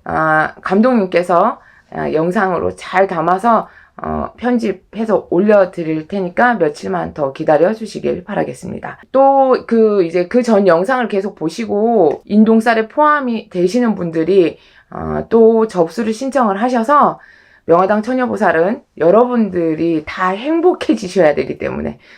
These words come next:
또 이번에 오 차 인동살풀이 합동제를 진행을 하겠습니다. 어, 인동살은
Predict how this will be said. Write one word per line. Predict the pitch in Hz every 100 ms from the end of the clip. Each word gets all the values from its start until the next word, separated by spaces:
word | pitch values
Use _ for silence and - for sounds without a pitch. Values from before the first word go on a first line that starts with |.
| _
또 | 196 160 - -
이번에 | 185 190 185 208 233 _ _ _
오 | - 247 277
차 | - 277 262 - _
인동살풀이 | 180 190 196 190 185 185 170
합동제를 | 190 254 247 277 226 175 160 240 339 - _
진행을 | _ 196 175 156 190 226 -
하겠습니다. | - 247 240 202 160 139 143 135 135 _ _ - - _ - -
어, | - 143 147
인동살은 | - 233 294 285 269 262 269 170